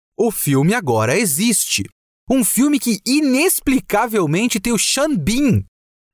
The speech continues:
Inexplicavelmente tem a Famke Janssen, que era a Jean Grey dos primeiros filmes dos X-Men.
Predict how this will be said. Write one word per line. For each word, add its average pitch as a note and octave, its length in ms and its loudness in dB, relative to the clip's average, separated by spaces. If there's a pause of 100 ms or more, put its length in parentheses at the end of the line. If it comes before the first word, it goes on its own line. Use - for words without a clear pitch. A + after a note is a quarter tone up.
Inexplicavelmente B3 1200 0
tem A3+ 140 -4
a A3+ 40 -2
Famke C4+ 540 0
Janssen, A3 540 0 (520)
que F3+ 200 2
era G3+ 200 2
a C#3 640 0
Jean D3 180 0
Grey E3+ 460 2
dos A#2+ 240 0
primeiros E3 380 0
filmes F#3 240 0
dos C#3 160 -4
X-Men. D3 500 -2